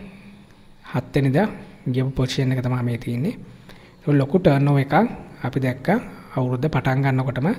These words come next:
කියන්නේ සැලකිය යුතු ඉන්වෙස්ටර් ඇටෙන්ෂන් එකක් තිබ්බා. ලොකු බුලිෂ් පැටර්න් එකක් එක්ක තමයි මාකට් එක දිගටම රන් වුනේ. මොකද නයින් පොයින්ට් වන්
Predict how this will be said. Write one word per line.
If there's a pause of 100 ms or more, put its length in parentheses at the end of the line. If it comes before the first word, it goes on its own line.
(560)
කියන්නේ
සැලකිය
යුතු (1000)
ඉන්වෙස්ටර්
ඇටෙන්ෂන්
එකක්
තිබ්බා. (160)
ලොකු
බුලිෂ්
පැටර්න්
එකක්
එක්ක
තමයි (120)
මාකට්
එක (400)
දිගටම
රන්
වුනේ. (140)
මොකද
නයින්
පොයින්ට්
වන්